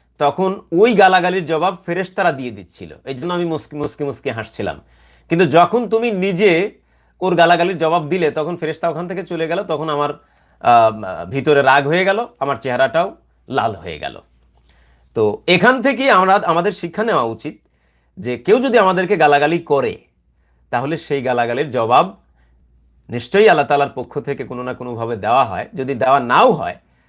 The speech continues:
তারপরেও আমাদের জন্য রেওয়ার্ড আছে আল্লাহর পক্ষ থেকে। এই জন্য আমি আপনাদেরকে বলবো যে কেউ গালাগালি করলে আপনারা কখনো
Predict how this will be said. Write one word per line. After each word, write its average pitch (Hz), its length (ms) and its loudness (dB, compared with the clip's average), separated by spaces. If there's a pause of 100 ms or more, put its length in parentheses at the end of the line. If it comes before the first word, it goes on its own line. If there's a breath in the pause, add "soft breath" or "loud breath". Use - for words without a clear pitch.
(280)
তারপরেও 123 640 -2 (1040)
আমাদের 143 420 2
জন্য 139 220 -4
রেওয়ার্ড 117 400 2
আছে 95 180 -6
আল্লাহর 82 280 -6
পক্ষ - 260 -14
থেকে। - 280 -20 (100)
এই 104 120 -8
জন্য 147 180 -2
আমি 175 140 4
আপনাদেরকে 190 440 -2
বলবো 165 540 0
যে 139 120 -6
কেউ 175 180 -4
গালাগালি 147 400 2
করলে 147 320 0
আপনারা 127 360 0
কখনো 123 360 -6